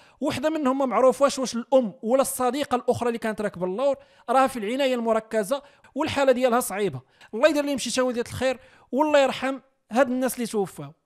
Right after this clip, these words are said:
الاخت سلمى والطفل عبد الرحيم. اما فيما يتعلق بخبر اخر غادي نتكلموا يا اخوان على الوفاه ديال ايوب اللي قلنا في الايام الماضيه انه تلاح يا اخوان في الميناء ديال ترياستي وغرق،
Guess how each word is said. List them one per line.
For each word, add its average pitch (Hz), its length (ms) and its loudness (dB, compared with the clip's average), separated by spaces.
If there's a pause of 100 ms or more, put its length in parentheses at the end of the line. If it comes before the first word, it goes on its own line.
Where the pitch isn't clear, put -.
(360)
الاخت - 300 2
سلمى 262 400 0 (120)
والطفل 254 380 2
عبد 208 140 2
الرحيم. 196 420 0 (680)
اما 339 160 0
فيما 294 300 -2
يتعلق 269 500 0
بخبر 247 420 2
اخر 220 300 0
غادي 220 200 0
نتكلموا 254 400 -2
يا 240 100 -4
اخوان 277 400 0
على 233 140 -2
الوفاه 269 400 2
ديال 247 280 -4
ايوب 165 360 -2 (340)
اللي 285 140 -2
قلنا 302 240 -2
في 285 100 -6
الايام 277 380 2
الماضيه 262 540 0
انه 277 580 -2 (240)
تلاح 330 280 2
يا 311 120 -6
اخوان 277 220 -2
في - 100 -16
الميناء 254 380 -2
ديال 214 180 0
ترياستي 190 640 -4 (320)
وغرق، 320 540 0